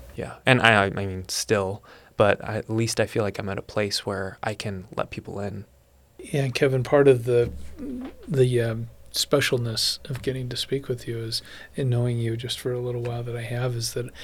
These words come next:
Speaker 2: there's always been this constant awareness of, of working.
Speaker 1: Mm-hmm.
Speaker 2: Like, I've heard from you, "I'm willing to share my story. I'm pushing myself." You exude this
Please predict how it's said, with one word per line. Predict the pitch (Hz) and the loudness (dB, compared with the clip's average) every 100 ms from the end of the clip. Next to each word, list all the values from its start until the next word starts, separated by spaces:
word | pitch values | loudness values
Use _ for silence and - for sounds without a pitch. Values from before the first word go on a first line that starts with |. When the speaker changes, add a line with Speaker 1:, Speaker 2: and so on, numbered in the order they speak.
| - | -10
Speaker 2:
there's | - 131 135 | 0 2 4
always | 175 180 | 4 4
been | 143 127 | 2 2
this | 117 | 0
constant | - - 131 139 - 120 110 - - - - - - - | -2 -2 -2 -2 0 0 -2 -6 -12 -16 -20 -20 -20 -2
awareness | 135 120 120 127 151 120 107 123 | 2 4 4 4 2 2 0 0
of, | 113 117 117 - - - - - 139 | -2 -6 -12 -16 -20 -20 -20 -6 -2
of | 117 | 0
working. | 117 117 117 110 - - | 0 0 -6 -12 -18 0
Speaker 1:
Mm-hmm. | 120 95 95 92 | 4 4 4 2
Speaker 2:
Like, | 117 | 2
I've | 123 117 | 2 2
heard | - 123 | 2 2
from | - 110 | 2 -4
you, | 110 107 117 - | -4 -8 -12 -6
"I'm | 131 123 | 0 2
willing | 127 127 123 | 2 4 4
to | 113 | 2
share | - 120 | 2 0
my | 117 107 | -2 -2
story. | - - 117 117 113 110 | -6 -6 -6 -6 -6 -8
I'm | 113 - - - | -10 -14 -16 -14
pushing | - 131 - 120 107 | 0 2 4 2 -2
myself." | 107 104 - 113 113 - | -4 -4 -4 -4 -6 -4
You | 131 131 | 4 6
exude | 123 120 113 110 127 143 135 | 6 4 0 2 4 4 2
this | 117 117 107 - - | 0 -2 0 -2 -4